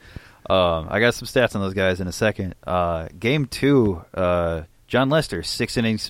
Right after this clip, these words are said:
pitched, two hits, one earned run, two strikeouts. Gio Gonzalez, five innings pitched, three hits, three earned run, six strikeouts. Still, strong performances from both pitchers. Uh,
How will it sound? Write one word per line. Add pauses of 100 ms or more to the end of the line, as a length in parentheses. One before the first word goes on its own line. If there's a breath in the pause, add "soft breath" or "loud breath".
(120)
pitched, (100)
two
hits,
one
earned
run, (280)
two
strikeouts.
Gio
Gonzalez, (420 soft breath)
five
innings
pitched,
three
hits,
three
earned
run,
six
strikeouts. (300)
Still,
strong
performances
from
both
pitchers. (1080 soft breath)
Uh,